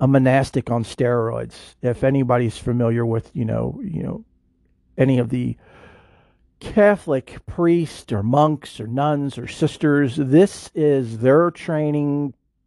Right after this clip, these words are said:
times an infinite amount. <laughs> It is. It's, it's, it's their training on steroids. It really is.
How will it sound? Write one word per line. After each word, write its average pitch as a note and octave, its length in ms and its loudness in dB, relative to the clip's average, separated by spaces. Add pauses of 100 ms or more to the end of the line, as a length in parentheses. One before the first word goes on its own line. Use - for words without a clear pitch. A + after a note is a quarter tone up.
(240)
times D3 720 0
an C#3 160 -2 (180)
infinite E3 560 2 (680)
amount. C3 600 0 (120)
<laughs> D#3 100 -2 (460)
It D3+ 160 4
is. C3 280 4
It's, - 160 -6
it's, - 340 -4
it's - 240 -8
their D3 160 2
training D3 380 2
on B2+ 140 2
steroids. B2 640 -4
It B2+ 120 -6
really B2+ 300 -4
is. B2 300 -8